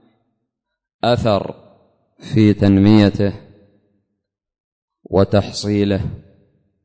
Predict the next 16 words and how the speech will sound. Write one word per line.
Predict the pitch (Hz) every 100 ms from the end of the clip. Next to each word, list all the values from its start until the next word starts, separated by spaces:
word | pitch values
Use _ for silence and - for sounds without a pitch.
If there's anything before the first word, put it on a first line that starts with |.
| _ _ _ _ _ _ _ _ -
تحصيل | 101 - 113 104
الكسب، | 98 101 101 - - _ _ _ _ _ _ -
يكون | 82 - 104
للعامل | 98 92 87 104 117 98
أثر | 107 107 104 123
في | 117 - 101 98
تنميته | 98 92 98 113 113 143
وتحصيل | 117 104 - - 120 110
الكسب | 98 - 107 101 87
منه، | 98 90 - _ _ _ _ _ _ _ _ _ _ _ _ _ -
كان | 110 113
يأخذ | 120 135 113 117
إنسان | 113 110 107 - 120 110
مثلًا | 113 104 101 107 120 - _ -
دابة | 92 117 127 107 101 117 113
إنسان | 101 101 90 113 117 131